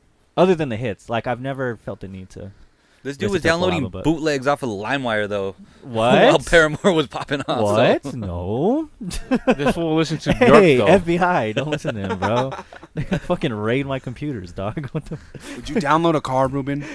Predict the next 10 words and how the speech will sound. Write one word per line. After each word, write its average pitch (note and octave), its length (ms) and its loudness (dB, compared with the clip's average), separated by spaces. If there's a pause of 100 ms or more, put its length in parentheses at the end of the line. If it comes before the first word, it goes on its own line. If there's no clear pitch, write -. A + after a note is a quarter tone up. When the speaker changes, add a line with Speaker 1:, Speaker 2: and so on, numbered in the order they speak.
(200)
Speaker 1:
<laughs> - 300 2
You D#3+ 160 2
wouldn't C3+ 240 -2
download A#2+ 360 -2
a G2+ 40 -6
car. A2 400 -8 (960)
But F3+ 140 8
yeah, B2+ 260 6
no, B2+ 260 2
th-, A2 240 -6